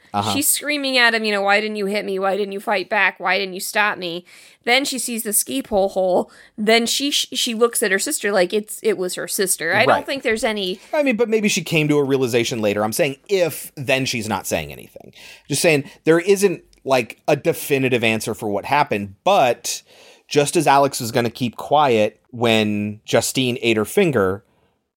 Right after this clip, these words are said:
Speaker 1: Alex is gonna keep quiet again. She's not gonna say anything. She doesn't even talk to her parents when her parents are on the other side of the glass trying to talk to her.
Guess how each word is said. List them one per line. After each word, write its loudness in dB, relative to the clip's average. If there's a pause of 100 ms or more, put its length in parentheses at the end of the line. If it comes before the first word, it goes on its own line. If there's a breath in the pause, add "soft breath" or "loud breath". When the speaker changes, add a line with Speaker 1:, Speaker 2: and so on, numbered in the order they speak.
(260)
Speaker 1:
Alex 2
is -4
gonna 2
keep -4
quiet 2
again. -2 (540)
She's -12
not 0
gonna -2
say 2
anything. -2 (540)
She -2
doesn't 2
even 2
talk 0
to -6
her 2
parents -2
when -8
her -2
parents -4
are 2
on 0
the -2
other 0
side 0
of -8
the -6
glass 2
trying -4
to -4
talk 0
to -14
her. -14